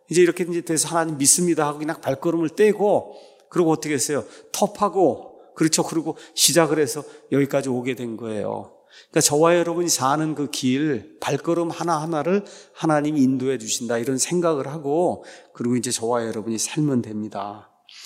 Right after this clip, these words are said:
자, 그러면 이건 또 어떻게 되냐? 새해가 시작이 되면 무언가 좀 잘 해보겠다고 결심하는 거 있잖아요. 결심. 결심은 괜찮아요.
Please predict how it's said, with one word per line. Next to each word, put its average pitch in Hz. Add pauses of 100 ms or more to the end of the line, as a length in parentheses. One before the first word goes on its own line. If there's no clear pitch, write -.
(220)
자, 110 (240)
그러면 185
이건 190
또 208
어떻게 160
되냐? 131
새해가 208
시작이 180
되면 180 (460)
무언가 180
좀 196
잘 160
해보겠다고 185
결심하는 165
거 143
있잖아요. 120
결심. 123 (400)
결심은 175
괜찮아요. 117